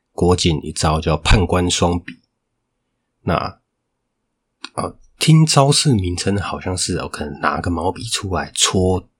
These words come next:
对方的穴道，让他不能动，或者说戳死他之类的。但是他一用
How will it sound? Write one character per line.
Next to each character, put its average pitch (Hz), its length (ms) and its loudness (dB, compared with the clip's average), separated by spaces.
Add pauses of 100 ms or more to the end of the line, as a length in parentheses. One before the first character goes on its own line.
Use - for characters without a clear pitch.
对 82 200 0
方 87 180 0
的 85 100 0
穴 80 300 4
道， 80 200 0
让 82 180 -2
他 87 100 0
不 101 140 -2
能 78 260 -2
动， - 240 -4 (380)
或 87 160 -4
者 82 60 -6
说 85 120 -2
戳 95 280 2
死 - 180 0
他 76 240 -4
之 80 140 -4
类 76 240 -6
的。 - 60 -20 (760)
但 92 140 2
是 92 300 -2 (220)
他 95 420 0 (240)
一 104 220 4
用 110 200 6